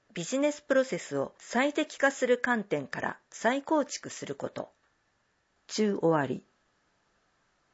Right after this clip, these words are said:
ケーピーアイ、指標、アイシーティーによる印刷物の削減。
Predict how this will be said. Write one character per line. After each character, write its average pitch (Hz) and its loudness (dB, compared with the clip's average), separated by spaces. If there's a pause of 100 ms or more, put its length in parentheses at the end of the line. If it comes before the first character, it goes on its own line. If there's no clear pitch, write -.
(520)
ケ 302 4
ー 302 -2
ピ 277 4
ー - 2
ア 220 6
イ、 - -2 (800)
指 - -6
標、 214 4 (720)
ア 285 10
イ 320 4
シ 330 0
ー 320 -2
テ 330 0
ィ 320 4
ー - 2
に 233 2
よ 147 2
る - -4
印 269 4
刷 294 2
物 185 -2
の 131 -6
削 - -2
減。 147 0